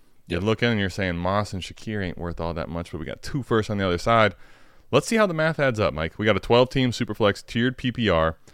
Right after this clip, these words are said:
Speaker 1: point five tight end premium. So that's gonna be one of these, uh, tiered P P R leagues with the half point tight end premium. That's not a crazy tight end premium.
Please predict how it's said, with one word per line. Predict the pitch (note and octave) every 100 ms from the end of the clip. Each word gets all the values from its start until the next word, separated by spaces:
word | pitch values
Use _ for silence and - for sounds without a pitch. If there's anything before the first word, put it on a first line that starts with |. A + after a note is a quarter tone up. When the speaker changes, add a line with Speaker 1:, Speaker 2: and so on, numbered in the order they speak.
| - - _
Speaker 1:
point | - B2
five | - A#2 A2
tight | A2
end | G2+ F#2
premium. | G2+ G2+ G2 F#2+ - - - - - - -
So | - G2+
that's | G2
gonna | G2+
be | F2 F2+
one | F2
of | E2+
these, | E2 D#2
uh, | D#2+ D2+ D2+ - - - - - -
tiered | - A#2
P | A2+
P | G2+
R | G2 F#2
leagues | F2 F2
with | E2+ E2
the |
half | E2 F#2+ F#2+
point | G2 F2
tight | F2+
end | E2
premium. | F2+ F2 E2+
That's | E2 -
not | F2+ -
a |
crazy | D#2+ - G#2 F#2
tight | F#2 F2+
end | E2+
premium. | A2+ B2+ B2+